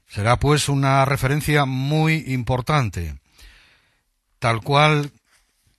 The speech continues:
queda, quedó además reflejado en su momento cuando el propio de Guindos hizo el anuncio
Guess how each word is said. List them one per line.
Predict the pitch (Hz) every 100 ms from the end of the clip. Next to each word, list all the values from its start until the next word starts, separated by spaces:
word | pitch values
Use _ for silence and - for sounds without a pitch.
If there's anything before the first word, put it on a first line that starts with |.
| -
queda, | 139 135 139 143 147 139
quedó | 127 117 139
además | 135 135 143
reflejado | 143 117 131 131
en |
su | 123 139
momento | 131 131 120
cuando | 123 113 110
el |
propio | 110 123 123
de | 123
Guindos | 123 123
hizo | 117 117
el | 117
anuncio | 120 131 113 143